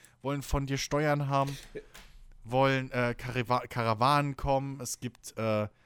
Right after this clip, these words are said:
Speaker 1: dann Banditenüberfälle und so. Also ganz, ganz viel, jeder Aspekt in diesem Spiel hat wirklich seine eigenen Elemente. So, also es ist wirklich, man braucht da keine Angst haben, dass, dass irgendwie eine Seite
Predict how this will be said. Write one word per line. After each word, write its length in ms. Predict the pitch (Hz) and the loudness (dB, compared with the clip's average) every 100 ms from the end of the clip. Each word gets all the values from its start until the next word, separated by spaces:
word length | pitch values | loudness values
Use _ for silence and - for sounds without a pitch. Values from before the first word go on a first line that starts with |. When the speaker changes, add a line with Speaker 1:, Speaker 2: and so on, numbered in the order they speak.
| _ - | _ -4
Speaker 1:
dann 360 | 120 113 110 - _ | -2 -2 -6 -12 _
Banditenüberfälle 1000 | 117 120 151 170 143 139 139 131 143 131 123 | -4 -4 -8 -8 -6 4 4 4 0 0 0
und 160 | 127 | -2
so. 380 | 117 120 120 120 _ _ _ _ _ _ _ _ - | -2 0 0 -2 _ _ _ _ _ _ _ _ -10
Also 180 | 123 127 _ | -8 -10 _
ganz, 360 | 165 185 190 - | -2 -2 -2 0
ganz 300 | 165 165 - | 0 0 -6
viel, 480 | - 170 175 175 165 - - - _ | -8 -6 -4 -4 -6 -14 -20 -20 _
jeder 400 | - 147 185 180 | -2 0 2 2
Aspekt 420 | 165 - 165 - | 0 0 -2 -2
in 60 | 160 | -6
diesem 180 | 151 147 | -8 -6
Spiel 240 | - 147 | -4 -4
hat 260 | 147 127 123 | -4 -6 -2
wirklich 280 | 170 175 - | -2 -2 -2
seine 280 | 131 131 - | -2 -2 -2
eigenen 500 | 139 160 156 151 139 | 0 0 -2 -4 -4
Elemente. 580 | 131 127 135 156 95 95 _ _ _ | -4 -4 -4 -6 -14 -18 _ _ _
So, 220 | 101 107 107 | -18 -14 -10
also 180 | 120 | -10
es 60 | 127 120 | -8 -10
ist 120 | 110 120 | -10 -4
wirklich, 480 | 180 180 160 151 _ _ _ _ _ _ | -4 -4 -8 -8 _ _ _ _ _ _
man 140 | - 127 | -10 -4
braucht 240 | 139 151 | -4 -4
da 60 | - | -6
keine 340 | 139 147 156 | 0 2 2
Angst 220 | 139 156 | -2 -2
haben, 80 | 151 | -4
dass, 260 | 139 - - | -4 -10 -14
dass 180 | 135 - | -16 -12
irgendwie 240 | 139 - - | -12 -10 -4
eine 400 | 123 147 156 143 | 0 0 0 0
Seite 640 | 135 127 143 - 143 143 | 0 -2 -2 0 0 0